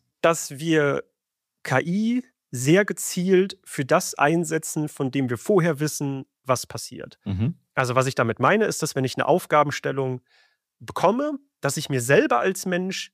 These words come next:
Speaker 1: sehr intensiv, und durch K I habe ich ja jetzt noch mehr Zeit, weil die eigentliche Programmierarbeit weniger ist, ich als Mensch überlege mir sehr intensiv,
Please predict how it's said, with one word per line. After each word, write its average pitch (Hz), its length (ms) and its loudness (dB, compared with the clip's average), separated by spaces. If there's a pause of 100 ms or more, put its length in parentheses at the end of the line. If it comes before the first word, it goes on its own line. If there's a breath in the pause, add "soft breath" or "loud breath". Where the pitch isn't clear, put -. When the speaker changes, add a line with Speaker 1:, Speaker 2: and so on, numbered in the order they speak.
(180)
Speaker 1:
sehr 160 360 2
intensiv, 185 640 0
und 139 120 0
durch 131 140 2
K 131 120 2
I 165 160 0
habe 135 100 2
ich - 80 -4
ja 127 80 0
jetzt - 160 -6
noch 190 180 2
mehr 135 140 2
Zeit, 139 300 -2
weil 127 100 0
die 127 120 -8
eigentliche 123 400 -4
Programmierarbeit 123 960 -4
weniger 113 280 -6
ist, - 220 -8 (760 soft breath)
ich - 80 2
als 135 160 2
Mensch 220 260 4 (100)
überlege 160 380 2
mir 123 100 4
sehr 208 240 8
intensiv, 175 680 0